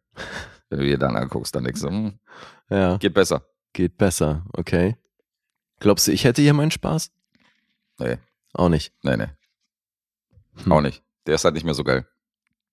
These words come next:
Speaker 2: Muss man an der Stelle sagen. Ich kann mir nicht vorstellen, dass hier irgendeiner jetzt diesen Film so überkrass feiert, dass er sagt, so, der ist immer noch mega, sondern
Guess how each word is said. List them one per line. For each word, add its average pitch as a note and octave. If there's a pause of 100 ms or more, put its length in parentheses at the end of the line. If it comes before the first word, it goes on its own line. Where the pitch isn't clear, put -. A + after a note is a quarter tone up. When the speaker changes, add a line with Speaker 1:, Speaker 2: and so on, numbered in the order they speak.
(500)
Speaker 2:
Muss D2
man D2
an C#2
der C2+
Stelle C#2
sagen. C2
Ich -
kann E2+
mir E2+
nicht D#2+
vorstellen, D#2
dass C2
hier B1
irgendeiner B1+
jetzt -
diesen A1+
Film B1+
so B1
überkrass -
feiert, G#1+
dass -
er G1+
sagt, G#1+
so, A#1
der G1+
ist -
immer B1
noch -
mega, B1+
sondern A#1